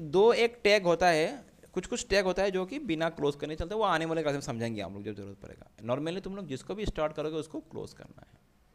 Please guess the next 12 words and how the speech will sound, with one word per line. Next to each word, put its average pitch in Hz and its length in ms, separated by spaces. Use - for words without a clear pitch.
तो 190 40
यहाँ 233 120
पे 233 60
बहुत 233 140
बार 233 160
हम 226 140
लोग 220 100
समझ 202 220
में 202 120
आ 196 100
चुका 196 240
है। 180 180